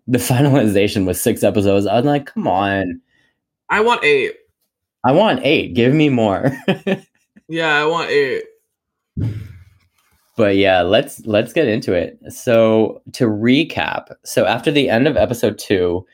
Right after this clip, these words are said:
Speaker 1: we find out that the variant of Loki is a female version of him. Side note, I love her look. She's a beautiful blonde that has a fabulous, like, post-apocalyptic look to her.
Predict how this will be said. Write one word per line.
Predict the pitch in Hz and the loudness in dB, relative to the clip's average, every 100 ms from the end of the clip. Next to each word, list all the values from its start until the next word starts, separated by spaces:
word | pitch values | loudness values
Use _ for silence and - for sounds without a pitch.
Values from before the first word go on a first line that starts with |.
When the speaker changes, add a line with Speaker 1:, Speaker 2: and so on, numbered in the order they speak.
| _ _ | _ _
Speaker 1:
we | 120 | -6
find | 113 117 117 | -2 0 2
out | 123 | 2
that | 110 98 | 0 -2
the | 101 | -4
variant | 90 104 120 95 92 | 0 2 2 2 -2
of | 90 90 | -4 -2
Loki | 90 90 87 | -2 0 -4
is | 80 82 95 | -4 -6 -10
a | |
female | - 120 127 117 | -6 -2 0 0
version | 95 90 85 | 0 -2 -4
of | 82 | -8
him. | - 127 - 82 _ _ _ _ - | -4 -6 -6 -20 _ _ _ _ -18
Side | - 131 120 120 | -4 0 2 2
note, | 95 98 98 | 2 0 0
I | 107 | 0
love | 110 131 | 2 2
her | 123 | 2
look. | 90 98 - _ | 2 0 -4 _
She's | - 107 | -6 -4
a | 92 | -2
beautiful | 101 113 120 | 0 0 0
blonde | 127 104 98 | -2 0 0
that | 95 | -2
has | 95 92 | -2 -2
a | 85 | -4
fabulous, | - 98 101 107 107 101 95 | -4 -2 0 0 0 0 -4
like, | 90 - | -4 -4
post-apocalyptic | 110 113 - - 101 - 104 - - 87 | -2 -2 -4 -4 -4 -2 -4 -2 -2 -2
look | 110 - | -4 -4
to | 139 | 0
her. | 139 156 | 0 0